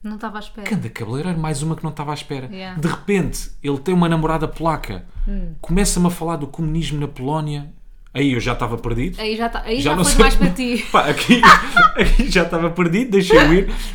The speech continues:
Speaker 2: porque eu senti que ele estava com necessidade de desabafar e dizer coisas.
Speaker 1: Hum.
Speaker 2: Aquele cabeleireiro é ao contrário, normalmente, eh, eh, as pessoas que vão lá cortar o cabelo é que têm necessidade de conversar, não é?
Speaker 1: Ele
Speaker 2: E
Speaker 1: não.
Speaker 2: desabafar ele não. Eh, ele é o contrário.
Speaker 1: Ele é que
Speaker 2: Ele
Speaker 1: quer
Speaker 2: é que sente,
Speaker 1: desabafar.
Speaker 2: é, ele é que tem a necessidade de conversar.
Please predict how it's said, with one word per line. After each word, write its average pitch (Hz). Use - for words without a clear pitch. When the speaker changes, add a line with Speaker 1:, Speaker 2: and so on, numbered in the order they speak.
Speaker 2:
porque 151
eu 170
senti 170
que 170
ele 156
estava 151
com 139
necessidade 131
de 127
desabafar 127
e 127
dizer 117
coisas. 151
Speaker 1:
Hum. 202
Speaker 2:
Aquele 120
cabeleireiro 165
é 180
ao 175
contrário, 180
normalmente, 139
eh, 120
eh, 127
as 123
pessoas 147
que -
vão 156
lá 156
cortar 151
o 143
cabelo 165
é 175
que 175
têm 170
necessidade 151
de -
conversar, 123
não 92
é? -
Speaker 1:
Ele 113
Speaker 2:
E 113
Speaker 1:
não. 123
Speaker 2:
desabafar 131
ele 143
não. 123
Eh, 101
ele 107
é 110
o 104
contrário. 104
Speaker 1:
Ele 202
é -
que -
Speaker 2:
Ele 104
Speaker 1:
quer 113
Speaker 2:
é -
que 180
sente, 214
Speaker 1:
desabafar. 202
Speaker 2:
é, 90
ele 95
é -
que 90
tem 104
a -
necessidade 101
de -
conversar. 92